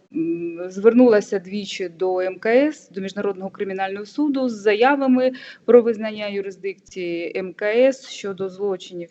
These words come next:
під час Майдану і потім щодо подій, е, п'ятнадцятого, м, шістнадцятого років.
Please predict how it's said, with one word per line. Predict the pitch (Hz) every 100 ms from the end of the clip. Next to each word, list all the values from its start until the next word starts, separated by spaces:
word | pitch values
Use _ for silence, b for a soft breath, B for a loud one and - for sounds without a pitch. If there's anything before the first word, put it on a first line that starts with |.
| -
під | 170
час | - 185 -
Майдану | 180 175 233 294 285
і | 233
потім | - 185 180 180
щодо | 190 180 170 _ _
подій, | 185 170 220 254 254 B B B B B
е, | 185 185 180 180 175 170 175 175 180 170
п'ятнадцятого, | - 180 180 226 247 - 220 202 202 196
м, | 175 - 185 185 180 175
шістнадцятого | 190 196 196 190 - 180 185
років. | 185 - 156